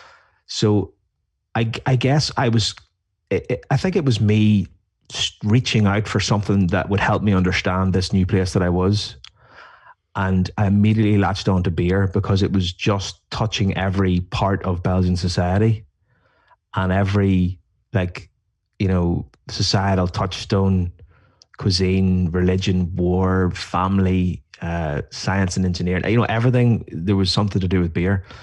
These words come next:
And, you know, you had all these incredible stories. Like, there were, there were,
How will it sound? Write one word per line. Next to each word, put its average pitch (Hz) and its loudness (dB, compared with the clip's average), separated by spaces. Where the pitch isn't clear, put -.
And, 92 0
you 113 0
know, 95 2
you 90 0
had 90 0
all 107 2
these 98 2
incredible 98 -2
stories. 95 0
Like, 92 -2
there 104 0
were, 95 0
there 101 -4
were, 95 0